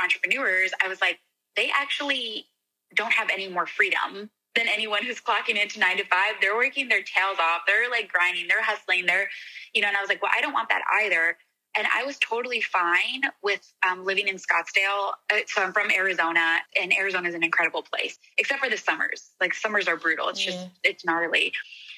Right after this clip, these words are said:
Speaker 1: So
Speaker 2: That,
Speaker 1: I was
Speaker 2: that's,
Speaker 1: totally
Speaker 2: I've heard
Speaker 1: fine,
Speaker 2: that, that's,
Speaker 1: uh,
Speaker 2: that's what I've heard from other people from Arizona. Literally, they've said the same. <laughs>
Speaker 1: Yeah, yeah. So I was totally fine, um, living in Scottsdale, uh, you know, and, and that was,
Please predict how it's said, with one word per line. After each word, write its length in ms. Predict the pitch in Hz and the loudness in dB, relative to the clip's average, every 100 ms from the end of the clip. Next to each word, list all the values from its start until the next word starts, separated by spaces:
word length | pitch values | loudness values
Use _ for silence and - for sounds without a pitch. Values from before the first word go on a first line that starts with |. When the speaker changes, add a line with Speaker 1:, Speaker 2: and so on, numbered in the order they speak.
| - | -20
Speaker 1:
So 180 | - 254 | -4 -2
Speaker 2:
That, 100 | 226 214 | 2 2
Speaker 1:
I 80 | 254 | 2
was 0 | |
Speaker 2:
that's, 180 | 254 - | 0 2
Speaker 1:
totally 300 | 196 208 220 | 0 2 2
Speaker 2:
I've 40 | |
heard 80 | 208 | 2
Speaker 1:
fine, 140 | 190 160 | 2 0
Speaker 2:
that, 180 | - - | -6 0
that's, 280 | 180 185 - - | 0 0 -8 -10
Speaker 1:
uh, 60 | |
Speaker 2:
that's 260 | 165 190 190 | -2 -2 0
what 100 | 180 | 0
I've 140 | 180 | 0
heard 200 | 185 170 | 0 -2
from 140 | 175 170 | -2 -6
other 160 | 165 | -6
people 300 | 170 175 170 | -8 -12 -12
from 100 | 175 | -6
Arizona. 560 | 165 160 170 160 165 170 | -6 -2 -2 -2 -6 -8
Literally, 320 | 196 175 - 185 | -6 -4 0 -2
they've 80 | |
said 140 | - 165 | -2 -4
the 20 | |
same. 320 | - 165 160 _ - - - - - - | -2 -2 -4 _ -16 -14 -14 -20 -10 -8
<laughs> 240 | 254 320 _ _ _ 240 | -8 -18 _ _ _ -2
Speaker 1:
Yeah, 160 | 285 240 208 | 2 2 0
yeah. 100 | 247 - | 0 -2
So 80 | - | -2
I 160 | 247 302 | -2 -2
was 80 | - | 0
totally 320 | 254 254 254 | -2 0 0
fine, 400 | 220 202 202 196 - | 2 4 4 2 2
um, 160 | 190 185 | 0 2
living 220 | 208 208 | 0 0
in 80 | 190 | -2
Scottsdale, 640 | - 185 180 - 170 170 | 2 2 2 2 2 2
uh, 60 | 170 - 196 143 - 196 | 2 2 2 2 0 0
you 100 | 208 | 0
know, 80 | 190 | 2
and, 180 | 190 185 | 2 2
and 160 | 190 185 | 2 2
that 140 | 190 202 | 0 -2
was, 180 | 185 | -8